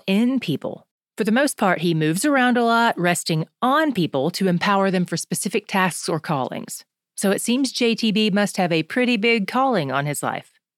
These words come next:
In fact, Gabriel says his life will be kind of like Elijah's, which recalls what we read yesterday in Malachi four, five through six. Essentially, his life will be a flashing arrow pointing toward the Messiah.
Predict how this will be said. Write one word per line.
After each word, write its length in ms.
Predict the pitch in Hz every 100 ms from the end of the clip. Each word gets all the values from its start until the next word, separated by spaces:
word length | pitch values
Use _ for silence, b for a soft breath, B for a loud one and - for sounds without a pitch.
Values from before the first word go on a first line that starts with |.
| _ _ _ _ _ -
In 120 | 202
fact, 340 | 269 240 151 -
Gabriel 440 | 208 254 311 262
says 240 | 220 202 -
his 200 | 202 196
life 220 | 196 190
will 80 | 170
be 120 | 165
kind 280 | - 170 220
of 60 | 214
like 160 | 175
Elijah's, 600 | 156 143 143 - - - -
which 240 | 185 -
recalls 480 | 180 - 202 214 214
what 120 | 202
we 120 | 202 190
read 240 | 170 151
yesterday 540 | 147 151 - 220 226
in 120 | 190 160
Malachi 460 | 160 165 170 156
four, 300 | - 160 185
five 240 | 196 170 160
through 160 | 160
six. 480 | 151 170 214 - - - _ 175
Essentially, 520 | - 262 302 277 262
his 280 | 202 226 220
life 280 | 208 196
will 100 | 180
be 180 | 160 175
a 100 | 147
flashing 720 | - 180 175 190 - 226 214
arrow 480 | 180 160 139 117 131
pointing 380 | - 185 190 202
toward 320 | 196 190 170
the 60 | 160
Messiah. 560 | 160 - 147 117 104